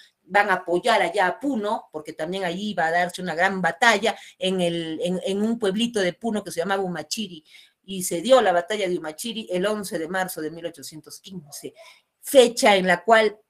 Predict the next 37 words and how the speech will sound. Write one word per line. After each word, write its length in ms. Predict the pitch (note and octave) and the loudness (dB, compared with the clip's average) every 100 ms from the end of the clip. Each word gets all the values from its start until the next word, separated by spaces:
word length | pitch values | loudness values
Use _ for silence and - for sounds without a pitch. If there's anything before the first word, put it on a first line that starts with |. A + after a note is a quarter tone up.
| _ | _
es 400 | G#3+ A#3+ - - | -2 0 -2 -2
tomado, 440 | F#3 F#3 D4+ A#3 | -2 2 4 4
el 80 | G3+ | 2
mismo 260 | C#4 B3+ A#3 | -4 -6 -4
día 160 | B3 | -2
de 100 | A3 | 0
la 120 | F#3+ | 0
batalla 280 | F#3+ F#3+ A#3+ | 0 -2 -6
es 80 | A3+ | -6
tomado 360 | G#3+ A3 A3 G3 | -6 -4 -4 -6
prisionero 560 | F3+ F3+ F3+ A3 G3 | -10 -8 -8 -6 -6
Mariano 320 | F3+ F#3 F#3 | -6 -6 -8
Melgar 320 | D#3+ D#3+ F#3+ F#3 | -10 -8 -8 -6
por 160 | E3+ | -8
los 180 | D3+ D3+ | -8 -8
patrio-, 480 | - C#3+ A3 A#3 G#3+ | -10 -10 -6 -6 -4
por 160 | F3+ | -4
los 240 | F3 D#3+ - | -4 -10 -8
realistas, 540 | D#3+ E3 A#3+ - - | -6 -4 -6 -6 -8
perdón, 440 | - D#3+ G#3+ F#3+ - _ _ _ _ _ | -10 -10 -8 -8 -12 _ _ _ _ _
y 140 | F3+ | -2
al 140 | F3 E3+ | 0 0
día 200 | A3+ G3+ | -2 -2
siguiente 400 | F#3 F3+ G3 F#3+ | -4 -6 -4 -4
lo 100 | D#3+ | -4
ejecutan 600 | D#3 D3+ - A3+ F#3+ E3+ | -8 -12 -10 -6 -4 -4
y 40 | |
lo 120 | D3 | -6
fusilan. 580 | C#3+ C3+ - G3+ D#3+ C#3 - - | -8 -12 -12 -10 -10 -12 -16 -20
El 180 | - F3 | -6 2
doce 300 | F#3+ D4 B3+ | 6 6 4
de 100 | G#3 | 0
marzo 300 | A3+ A#3 G3 | 0 0 0
de 80 | F3+ | -2
mil 140 | G#3 | -2
ochocientos 440 | G3 F3+ G#3 F#3+ D#3 | -6 -8 -10 -12 -16
quince 460 | - G#3 F#3+ A#3 | -12 -10 -8 -12